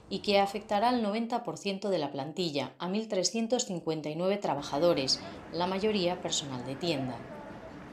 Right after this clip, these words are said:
La crisis ha dejado en tierra al noventa por ciento del sector aéreo, y ello se ha traducido en expedientes de regulación de empleo temporal como el anunciado por Iberia, que afecta a un total de trece mil novecientos trabajadores durante tres meses. Vueling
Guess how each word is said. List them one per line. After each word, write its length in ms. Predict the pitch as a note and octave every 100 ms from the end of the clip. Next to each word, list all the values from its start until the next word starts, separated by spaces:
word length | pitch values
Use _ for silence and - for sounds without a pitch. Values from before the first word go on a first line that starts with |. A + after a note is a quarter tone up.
| - - - -
La 160 | F#3
crisis 400 | A3 A3 A#3 A3
ha 80 | G#3
dejado 260 | G#3 G#3 G#3
en 180 | G3+
tierra 300 | G3+ G3+ G#3
al 100 | G#3+
noventa 380 | F#3+ F#3+ G3 G3+
por 140 | F#3 E3
ciento 300 | G#3 F#3 D#3+
del 120 | D3
sector 340 | D3+ - D3+
aéreo, 460 | E3 G3+ F3 D#3 D3 - - - -
y 180 | G#3+
ello 240 | B3 B3+ C4
se 160 | -
ha 60 | A#3
traducido 500 | A#3+ A3+ A3+ A3 A#3
en 80 | A#3+
expedientes 640 | G3+ - F3 F#3+ G#3+ F3+
de 100 | D#3
regulación 540 | D3+ C#3+ C#3+ D3 G3 G3
de 140 | F#3
empleo 360 | F#3 F#3 F#3+ F#3+
temporal 520 | G#3 G3+ G#3+ F#3 G#3+ - - -
como 240 | G3 F#3 F#3+
el 140 | F#3+
anunciado 500 | F#3+ G3 F#3+ A#3+ A#3+
por 160 | G#3+ F3
Iberia, 480 | F3+ A3 F3+ C#3 C3 - - -
que 100 | E3+
afecta 400 | E3+ F#3+ G#3 -
a 40 | G3
un 120 | G#3
total 320 | - G3 F#3+
de 80 | F3+
trece 320 | F3+ E3+ F#3
mil 200 | F#3+ A3
novecientos 580 | G3+ D#3+ G#3 G3+ F#3+ -
trabajadores 720 | D3 C#3+ - D3 F#3+ G3+ G3
durante 340 | D3+ C3+ C3
tres 260 | B2+ C3 C3+
meses. 520 | E3 D3 - B2 - - - - - -
Vueling 420 | G#3 A#3 F3 F#3